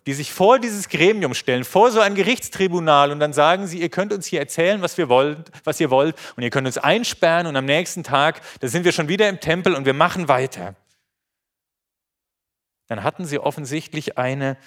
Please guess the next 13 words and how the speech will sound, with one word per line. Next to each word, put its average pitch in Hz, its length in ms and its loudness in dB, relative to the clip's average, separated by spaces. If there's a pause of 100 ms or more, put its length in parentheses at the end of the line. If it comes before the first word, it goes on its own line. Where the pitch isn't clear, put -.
(160)
feste - 480 -8
Überzeugung. 135 800 -6 (2000)
Und 143 80 -6
man 156 120 0
könnte 190 260 2
natürlich 196 480 0
sagen, 160 420 4
ähm, 143 320 -2 (440)
das 156 180 -8
war 147 100 4
alles 160 240 -2
nur 156 100 -6
Persönlichkeit. 127 1000 -8